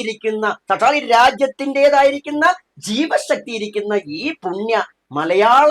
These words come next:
മണ്ണിൽ വന്ന് വർഷത്തിൽ ഒരിക്കലെങ്കിലും വന്ദിക്കേണ്ട രീതിയിലേക്ക് അവനെ കൊണ്ടുപോവുകയല്ലേ വേണ്ടേ? അതിനെ തകർക്കുന്നത് എന്തിനു വേണ്ടി? അതിനെ നശിപ്പിക്കുന്നതാണോ ഈ പ്രവർത്തനം? അതല്ല എങ്കിൽ രാമക്ഷേത്രം എവിടെയും ഉയരട്ടെ, ഒപ്പം കുലാരാധനയുടെ കടക്കൽ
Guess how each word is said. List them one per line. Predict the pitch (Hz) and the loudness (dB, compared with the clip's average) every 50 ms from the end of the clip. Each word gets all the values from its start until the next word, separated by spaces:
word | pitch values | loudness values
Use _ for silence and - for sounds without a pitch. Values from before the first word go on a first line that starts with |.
| 311 294 233 | 2 0 -2
മണ്ണിൽ | 208 208 208 214 214 208 202 | -6 -8 -8 -10 -8 -6 -8
വന്ന് | 202 202 196 185 - _ _ _ _ _ _ 113 113 | -8 -8 -12 -20 -20 _ _ _ _ _ _ -10 -6
വർഷത്തിൽ | 135 151 170 - - 220 208 208 190 190 | -4 -4 -4 -4 -6 -6 -4 -4 -2 -2
ഒരിക്കലെങ്കിലും | 190 202 208 - 233 233 233 226 226 233 220 202 202 | -4 -6 -6 -4 -4 -4 -2 -2 -4 -4 -2 -2 -2
വന്ദിക്കേണ്ട | 180 175 196 208 247 254 - - 247 254 254 247 | -2 -2 -4 -10 -14 -14 -6 -4 -2 -2 -2 -4
രീതിയിലേക്ക് | 226 220 220 208 214 214 202 | -2 -2 -2 0 2 2 0
അവനെ | 208 220 214 208 | 0 0 -2 -4
കൊണ്ടുപോവുകയല്ലേ | 202 196 220 208 220 220 226 233 220 220 233 233 226 220 | -4 -2 -2 0 0 0 0 -2 -4 -6 -6 -8 -8 -8
വേണ്ടേ? | 214 214 233 226 190 - - _ _ _ _ _ _ _ _ _ _ _ _ _ - 131 | -6 -6 -6 -6 -6 -8 -12 _ _ _ _ _ _ _ _ _ _ _ _ _ -16 -12
അതിനെ | 143 214 262 262 262 - | -8 -8 -6 -8 -4 -4
തകർക്കുന്നത് | 165 156 151 202 220 214 - 214 208 202 185 170 | -4 -2 -2 -2 -4 -4 -4 -4 -4 -2 -4 -4
എന്തിനു | 165 190 214 285 311 311 277 220 | -4 -4 -2 -2 -2 0 0 0
വേണ്ടി? | 196 190 185 170 170 156 139 - _ _ - | 0 0 -2 -4 -6 -6 -6 -8 _ _ -8
അതിനെ | 160 214 277 285 254 | -6 -4 -2 -2 0
നശിപ്പിക്കുന്നതാണോ | 226 208 - 262 277 285 285 285 277 269 262 254 269 330 359 339 302 262 | -2 -2 -2 -4 -6 -4 -2 -2 0 2 2 2 4 4 4 2 2 0
ഈ | 247 202 | -2 -2
പ്രവർത്തനം? | 220 196 196 196 196 - 202 202 185 170 156 - _ _ - 175 | -2 0 0 0 -2 -2 -4 -4 -4 -6 -10 -12 _ _ -4 -2
അതല്ല | 190 202 185 185 202 226 254 302 339 302 254 | 0 0 0 0 2 2 4 4 4 4 2
എങ്കിൽ | 240 226 220 190 - _ _ - 135 143 | 0 -2 -4 -4 -6 _ _ -10 -6 -2
രാമക്ഷേത്രം | 147 156 196 254 311 320 - 311 311 320 311 320 320 302 277 233 | -2 0 0 0 -2 0 2 2 2 2 2 -2 -2 -2 -2 -2
എവിടെയും | 233 233 285 320 339 370 359 311 269 | 0 0 0 0 0 -2 -4 -4 -4
ഉയരട്ടെ, | 247 240 240 233 - 233 226 214 202 - _ _ - | -4 -4 -4 -6 -4 -4 -4 -4 -4 -6 _ _ -4
ഒപ്പം | - 240 233 202 196 | -4 -4 -4 -2 -2
കുലാരാധനയുടെ | 202 208 226 294 359 392 381 349 320 285 277 254 254 247 240 233 - 214 | 0 2 4 4 4 4 6 6 6 4 4 2 0 -2 -2 0 0 0
കടക്കൽ | 196 202 196 - 233 220 | -2 -2 -4 -6 -8 -8